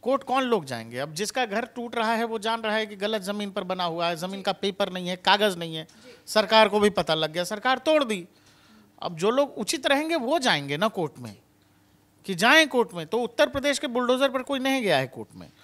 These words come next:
Speaker 1: ये एक सार्वजनिक तौर पर अलग-अलग राज्यों का मामला लेकर के कुछ लोग गए हैं, इसमें मेन पार्टी है जमीयत उलेमा ए हिंद, जिसको लगता है कि इस देश के मुसलमानों को बुलडोजर के जरिए निशाना बनाया जा रहा है अलग-अलग राज्यों में।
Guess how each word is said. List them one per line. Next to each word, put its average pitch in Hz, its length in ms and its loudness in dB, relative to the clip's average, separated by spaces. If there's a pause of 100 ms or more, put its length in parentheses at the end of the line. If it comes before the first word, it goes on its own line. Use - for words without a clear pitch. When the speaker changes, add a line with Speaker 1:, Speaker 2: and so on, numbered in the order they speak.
(420)
Speaker 1:
ये 277 360 2
एक 302 180 -4
सार्वजनिक 226 760 -6
तौर 220 180 0
पर 226 180 -4
अलग-अलग 214 440 0
राज्यों 190 340 0
का 202 120 2
मामला 185 300 2
लेकर 185 320 0
के 196 100 0
कुछ 175 220 -10
लोग 175 160 -4
गए 170 160 0
हैं, 220 200 0 (380)
इसमें 233 280 -4
मेन 214 280 -2
पार्टी 185 360 0
है 190 140 0
जमीयत 151 340 -4
उलेमा 131 280 -4
ए 127 80 -6
हिंद, 190 240 -6 (300)
जिसको 175 280 -6
लगता 156 300 0
है 180 100 2
कि 175 80 -10
इस 151 80 -6
देश 160 240 -6
के 165 100 -10
मुसलमानों 151 520 -8
को 151 100 -14
बुलडोजर 139 420 -8
के 139 100 -8
जरिए 127 260 -8
निशाना 120 440 -8
बनाया 110 320 -8
जा 143 140 0
रहा 190 120 2
है 175 60 2
अलग-अलग 117 360 -4
राज्यों 98 340 -10
में। - 100 -20